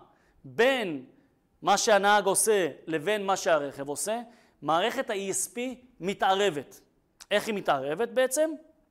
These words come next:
ניתן לראות פה מצב של תת היגוי, כן? הנהג נכנס לסיבוב, סובב את ההגה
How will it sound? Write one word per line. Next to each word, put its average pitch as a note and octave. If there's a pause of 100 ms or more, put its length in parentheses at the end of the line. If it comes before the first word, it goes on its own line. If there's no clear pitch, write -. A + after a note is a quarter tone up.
(560)
ניתן F3+
לראות D#3+
פה A#3+ (260)
מצב B3+
של B3
תת B3+
היגוי, E3+ (140)
כן? B3
הנהג G#3
נכנס G#3 (260)
לסיבוב, F3 (500)
סובב B3+
את B3
ההגה G#3+